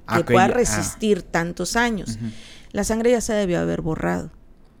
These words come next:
Speaker 2: Y el, la silueta de Jesucristo ya debió haber de-, desaparecido. Estamos hablando de dos mil veintitrés años.
Speaker 1: Ok, ah, ya, ya entiendo por dónde va.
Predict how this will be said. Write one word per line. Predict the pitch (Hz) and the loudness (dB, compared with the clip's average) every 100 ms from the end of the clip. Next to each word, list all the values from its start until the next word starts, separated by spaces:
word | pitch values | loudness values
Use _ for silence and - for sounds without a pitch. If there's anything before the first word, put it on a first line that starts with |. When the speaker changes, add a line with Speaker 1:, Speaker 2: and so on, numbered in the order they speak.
| _ - _ - - - - | _ -20 _ -20 -20 -20 -4
Speaker 2:
Y | 202 202 | 4 6
el, | 185 180 - | 6 4 4
la | 190 196 185 | 6 6 4
silueta | - 190 185 190 220 254 170 165 175 - - - - | 0 0 2 4 4 2 -2 -4 -6 -16 -20 -20 -12
de | 170 175 | -4 -4
Jesucristo | 170 175 - 185 - 240 214 - 214 277 - - - - | -2 -6 -4 -8 -4 -2 -2 -2 -6 -6 -16 -20 -18 -4
ya | 196 | -2
debió | 220 254 240 | 0 0 0
haber | 214 185 | -2 -4
de-, | 180 180 | -6 -6
desaparecido. | 180 180 175 - 175 175 277 | -8 -8 -6 -6 -6 -6 -6
Estamos | 254 226 220 233 | -4 -6 -8 -8
hablando | 208 196 214 226 | -6 -6 -6 -8
de | |
dos | 196 180 | -8 -6
mil | 180 175 | -6 -4
veintitrés | 185 - - - 196 | -6 -8 -10 -10 -10
años. | 233 208 - - _ _ _ _ _ _ _ _ _ _ _ - - _ _ _ _ _ - - | -12 -12 -16 -20 _ _ _ _ _ _ _ _ _ _ _ -20 -20 _ _ _ _ _ -20 -14
Speaker 1:
Ok, | 113 - 107 120 151 _ - | -12 -10 -8 -8 -10 _ -12
ah, | 107 107 | -8 -4
ya, | 117 120 | 0 0
ya | 117 | 4
entiendo | 127 123 120 117 117 | 2 2 0 0 -2
por | 107 104 | -6 -4
dónde | 113 110 107 | -4 -2 -2
va. | 113 113 | -2 -4